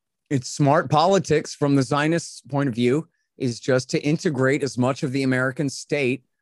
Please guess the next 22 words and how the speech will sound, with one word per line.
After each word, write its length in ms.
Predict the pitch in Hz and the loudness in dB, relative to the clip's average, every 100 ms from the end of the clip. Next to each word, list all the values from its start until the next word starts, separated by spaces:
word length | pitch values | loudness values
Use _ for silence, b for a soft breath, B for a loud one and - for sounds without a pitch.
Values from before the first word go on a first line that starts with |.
| _ | _
with 200 | 117 123 | -6 -2
the 140 | 139 139 | 0 0
Israeli 480 | 127 123 123 131 | 2 0 2 2
one 260 | 135 127 143 | 0 0 -2
as 100 | 147 | -6
possible 600 | - 131 165 - 113 - | -4 -4 -4 -6 -12 -8
and 200 | 113 110 | -4 -2
get 260 | 107 120 120 | 0 0 0
the 80 | 127 | -2
people 400 | - 131 127 135 | 0 0 0 2
who, 160 | 127 | 2
after 400 | 117 120 - 120 | 2 0 -2 0
all, 180 | 143 147 | 0 0
at 120 | 110 | -2
the 160 | 98 113 | -2 -4
end 100 | 120 | -2
of 60 | 117 | -4
the 80 | |
day, 260 | 110 135 127 | -2 -2 0
are 200 | 113 110 | 0 -2
in 180 | 107 110 | -4 -6
charge 500 | - 120 123 127 | -6 -2 -2 -4